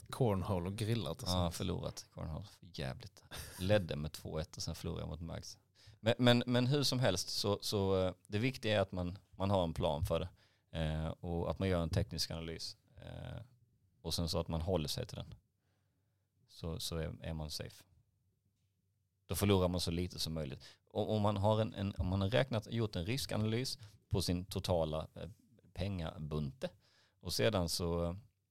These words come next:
Speaker 2: eh, riskar man sig så många procent man, man känner att man kan göra. Och sen så har du tio d-, dåliga dagar i rad. Så, så om du har räknat rätt och den elfte dagen ger dig det du borde ha fått i en bra dag,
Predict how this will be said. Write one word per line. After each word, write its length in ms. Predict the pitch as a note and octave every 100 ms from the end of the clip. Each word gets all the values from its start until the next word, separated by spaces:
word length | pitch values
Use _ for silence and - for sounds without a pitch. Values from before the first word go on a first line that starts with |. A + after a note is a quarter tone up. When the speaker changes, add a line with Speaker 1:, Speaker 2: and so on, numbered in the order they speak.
| _ _
Speaker 2:
eh, 460 | - F2 E2+ F2 F2
riskar 340 | F#2 G#2+ -
man 140 | F2 F2+
sig 160 | G2+
så 80 | F#2
många 140 | F2+ F2
procent 380 | - F2+ E2
man, 200 | E2 E2 - E2+ _ -
man 240 | D#2 C#2
känner 240 | - E2+ D#2
att 100 | -
man 120 | D#2+
kan 140 | E2
göra. 260 | E2 E2+ C#2
Och 80 | E2
sen 120 | F2
så 280 | F#2 F2+ - _ _ _
har 140 | G2+ G2
du 60 |
tio 340 | F#2 A2 G2 F2
d-, 140 | F2 F#2
dåliga 520 | G2+ F#2+ E2 E2 F2+
dagar 340 | F#2+ F2+ E2
i 80 | D2+
rad. 260 | D#2 C2 - _ _ _ _ _ _
Så, 260 | - F#2 -
så 340 | - F2 F2 _ _ _
om 140 | F2+ F2
du 80 | F2+
har 200 | F#2 G2+ _ _
räknat 280 | G2 F#2 F#2 -
rätt 300 | E2+ - - _ _ _
och 180 | F#2 F2
den 220 | F2 F2 - - -
elfte 300 | A2 A2+ -
dagen 380 | F2 F2 E2 E2+ - _ _ _ _
ger 260 | F#2+ F#2
dig 260 | D#2+ D#2 F#2
det 140 | - E2+
du 100 | E2+
borde 280 | F#2 G2 D#2+
ha 60 |
fått 380 | - F2 - - _ _ _ _ _ -
i 100 | F#2+
en 140 | F2
bra 200 | F2+ E2+
dag, 220 | D#2+ E2